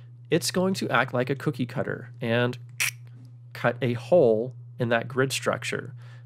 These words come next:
Now, when I deselect, I think you can see, ah, I have a perfectly,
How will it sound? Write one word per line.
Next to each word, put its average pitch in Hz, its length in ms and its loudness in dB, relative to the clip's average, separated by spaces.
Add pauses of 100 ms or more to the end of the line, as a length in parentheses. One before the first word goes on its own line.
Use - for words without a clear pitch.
Now, 156 560 4
when 120 140 2
I 113 60 4
deselect, 127 760 -2 (120)
I 127 100 -6
think 143 220 -2
you 147 60 -6
can 135 120 0
see, 214 380 -2 (420)
ah, 165 420 0 (180)
I 190 220 2
have 113 520 4 (360)
a 110 140 2
perfectly, 160 800 2